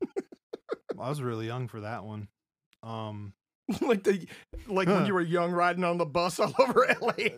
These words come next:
Speaker 2: Yeah, that was really young. That had to be, like, six or something.
Speaker 1: <laughs>
Speaker 2: Yeah, I walked off.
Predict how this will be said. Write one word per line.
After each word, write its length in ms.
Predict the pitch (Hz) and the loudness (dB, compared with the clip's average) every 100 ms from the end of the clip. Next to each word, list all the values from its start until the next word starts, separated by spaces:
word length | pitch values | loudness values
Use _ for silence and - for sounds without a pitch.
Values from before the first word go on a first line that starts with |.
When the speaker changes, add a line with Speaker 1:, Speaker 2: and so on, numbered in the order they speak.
| - | -6
Speaker 2:
Yeah, 500 | 110 107 104 101 95 - - | -4 -4 -2 -4 -6 -12 -4
that 140 | 131 | -2
was 160 | 123 98 | -2 -6
really 500 | 90 104 127 117 101 | -6 -2 -2 -2 -6
young. 280 | 98 92 95 | -10 -12 -6
That 60 | |
had 80 | 131 | -6
to 60 | 127 | -4
be, 100 | 120 | -6
like, 180 | 98 - | -6 -10
six 560 | - 113 - - - _ _ _ - - _ - | -10 -10 -12 -18 -20 _ _ _ -20 -20 _ -18
or 80 | 104 | -14
something. 520 | - 107 98 95 92 | -8 -8 -6 -10 -12
Speaker 1:
<laughs> 60 | 92 | -10
Speaker 2:
Yeah, 340 | 101 98 92 92 | -6 -6 -6 -6
I 40 | |
walked 320 | 110 110 101 - | -4 -4 -4 -8
off. 200 | 90 | -10